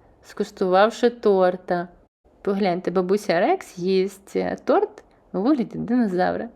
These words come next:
Тому й вона каже: «Дивний на смак динозавр». Кумедна бабуся, правда? І динозаври смачно їли й веселилися, доки дуже-дуже-дуже стомилися. І тоді всі маленькі динозаврики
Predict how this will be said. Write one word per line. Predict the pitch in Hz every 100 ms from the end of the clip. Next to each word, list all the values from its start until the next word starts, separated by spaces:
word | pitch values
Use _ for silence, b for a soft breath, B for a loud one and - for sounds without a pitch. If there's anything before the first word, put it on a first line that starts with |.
| -
Тому | 262 262
й |
вона | 254 247 247
каже: | 247 247 214 202 185
«Дивний | 180 262 494 523 466 381
на | 359
смак | - 320 294 277
динозавр». | 285 262 269 247 233 202 196 202 226 277 - _ _ _ _
Кумедна | - 180 180 185 180 180
бабуся, | 180 185 196 -
правда? | 240 320 330 277 _ _ -
І | 202
динозаври | 185 196 190 196 220 262 226 240
смачно | - 233 294 - 247
їли | 202 214 214
й | 202
веселилися, | 202 208 196 190 180 180 202 - 247 _
доки | 196 208 220 220
дуже-дуже-дуже | 196 254 269 240 254 214 254 226 240 247 240 240
стомилися. | 254 - 254 233 240 226 202 - - 262 -
І | 233
тоді | 233 214 214
всі | 214 - 208
маленькі | 202 208 202 202
динозаврики | 185 196 196 190 214 359 330 -